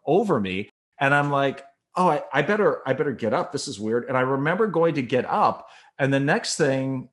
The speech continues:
I know, somebody's, like, tapping me in the face, and my head's hanging off of the, you know, banquette or whatever, the seat. I'm like this. It's broad daylight.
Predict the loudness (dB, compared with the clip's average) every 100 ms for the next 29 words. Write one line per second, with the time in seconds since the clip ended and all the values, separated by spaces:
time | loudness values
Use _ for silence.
0 | -4 0 2 4 4 2 0 -6 _ _
1 | _ -4 -2 -2 -2 -2 -2 0 0 0
2 | -2 -2 -4 -6 -6 -4 -4 -10 -18 _
3 | _ _ -6 -2 0 0 -2 -2 -4 -4
4 | -2 0 -2 -2 -10 -8 -6 -6 -10 -18
5 | -6 -2 -2 -2 -4 -2 0 0 0 2
6 | 0 0 -4 -6 -2 -2 -2 -6 -16 -10
7 | -6 -4 -2 -2 -2 -4 -12 -12 -4 0
8 | 0 0 0 0 -2 -6 -8